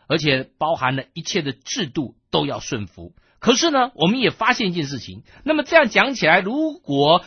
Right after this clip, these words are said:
这些当地的政府是违背了神的旨意来管制，甚至来操控百姓的生活的时候，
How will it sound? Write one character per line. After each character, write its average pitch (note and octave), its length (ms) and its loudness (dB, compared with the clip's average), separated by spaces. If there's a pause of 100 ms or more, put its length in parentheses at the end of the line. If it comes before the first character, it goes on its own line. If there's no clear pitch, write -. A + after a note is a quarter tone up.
(140)
这 A#3+ 220 4
些 G#3+ 260 2
当 A#3+ 380 -2
地 A#3+ 100 -6
的 G3 80 -2
政 F#3+ 320 2
府 A#2 260 -10
是 G#3+ 140 -6
违 C#3+ 320 -2
背 B3 220 0
了 F3 80 2
神 - 340 -4
的 C4 80 0
旨 D#3 240 -8
意 F3+ 160 -4 (120)
来 D3+ 180 2
管 C3+ 640 -2
制， A#3 400 -6
甚 A#3 200 -2
至 G#3 140 0
来 D#3+ 300 4 (180)
操 B3+ 300 2
控 A3+ 320 0 (160)
百 A#2+ 160 -2
姓 G#3 200 0
的 D#3+ 80 2
生 G#3+ 220 -2
活 B2+ 160 -4
的 B2 80 -6
时 - 100 -6
候， A#2+ 140 -4